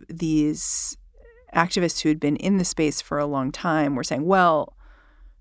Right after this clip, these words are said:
there just isn't a plan. Like, we don't know what's gonna happen," which may be true. But at the same time,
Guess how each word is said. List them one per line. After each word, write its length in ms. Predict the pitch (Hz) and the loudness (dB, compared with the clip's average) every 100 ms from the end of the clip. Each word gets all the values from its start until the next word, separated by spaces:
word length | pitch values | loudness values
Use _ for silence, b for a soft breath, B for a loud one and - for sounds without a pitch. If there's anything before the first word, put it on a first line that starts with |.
| - | -4
there 100 | - | 0
just 180 | 185 180 | 0 2
isn't 200 | 190 175 | 2 2
a 40 | 147 | 0
plan. 540 | - 170 131 82 85 | 0 2 0 -2 -4
Like, 180 | 147 165 | -4 0
we 80 | 170 | 0
don't 120 | 170 | 2
know 80 | 151 | 0
what's 120 | - | 0
gonna 160 | - | -4
happen," 800 | - 175 180 165 151 139 131 117 B B B _ - | -2 0 0 2 2 2 0 -4 B B B _ -2
which 160 | 208 | 2
may 120 | 285 302 | 4 4
be 100 | 156 | 2
true. 720 | - 285 226 101 92 85 156 - - - _ - _ _ - | 2 2 2 0 -2 -4 -8 -14 -20 -20 _ -20 _ _ -12
But 300 | 170 208 196 | 0 2 2
at 80 | |
the 80 | 185 | 2
same 240 | 185 233 214 | 4 4 4
time, 720 | - 220 226 185 165 139 | 2 2 4 2 2 -2